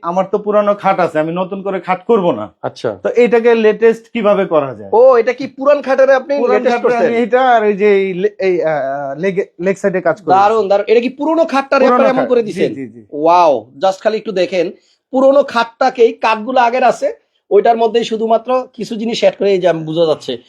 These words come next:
Speaker 2: মানে, আগের খাটটার মধ্যে শুধু এই, এই জিনিসগুলো দিয়ে একদম লেটেস্ট
Speaker 1: জি, জি।
Speaker 2: আপনার একটা ডিজাইন করা হয়েছে এবং দেখতেও কিন্তু খুব ভালো লাগতেছে।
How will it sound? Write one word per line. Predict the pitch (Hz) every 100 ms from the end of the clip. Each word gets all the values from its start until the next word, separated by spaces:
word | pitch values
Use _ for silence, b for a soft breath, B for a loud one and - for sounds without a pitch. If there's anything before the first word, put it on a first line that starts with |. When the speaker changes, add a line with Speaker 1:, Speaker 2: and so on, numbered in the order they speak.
| b b -
Speaker 2:
মানে, | 185
আগের | 196 233 254
খাটটার | 233 233 254
মধ্যে | 240 233 247
শুধু | 226 220
এই, | 208
এই | 208 214
জিনিসগুলো | 214 202 208 220
দিয়ে | 226
একদম | 196 208 226
লেটেস্ট | 170 196 226 - - 175
Speaker 1:
জি, | 147 160
জি। | 120 123
Speaker 2:
আপনার | 175 165
একটা | 165
ডিজাইন | 156 175 170
করা | 180
হয়েছে | 180 180 208
এবং | 190 190
দেখতেও | 196 208 247 226
কিন্তু | 220 220
খুব | 208 156
ভালো | 151
লাগতেছে। | 143 - 117